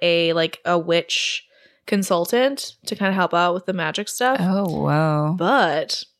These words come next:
Speaker 1: drama, drama, she wanted to be paid more and wanted, like, a cut of the profits.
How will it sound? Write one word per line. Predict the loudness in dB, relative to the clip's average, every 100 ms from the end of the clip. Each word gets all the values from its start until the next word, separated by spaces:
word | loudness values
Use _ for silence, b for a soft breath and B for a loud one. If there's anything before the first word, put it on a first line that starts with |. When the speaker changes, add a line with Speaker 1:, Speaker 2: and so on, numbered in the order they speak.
| _ _ _ _ -10
Speaker 1:
drama, | -2 -2 -2
drama, | -2 0 2 2 0 0 -4 _ _ _ _
she | -8 -4 -2 0 0
wanted | 0 0 -2
to | -4
be | -4
paid | 0 0 0
more | 0 2 2
and | 0
wanted, | 0 -2 -2 -2
like, | -6
a | -6
cut | -8 -8
of | -8
the |
profits. | -10 -10 -8 -2 0 0 -2 -12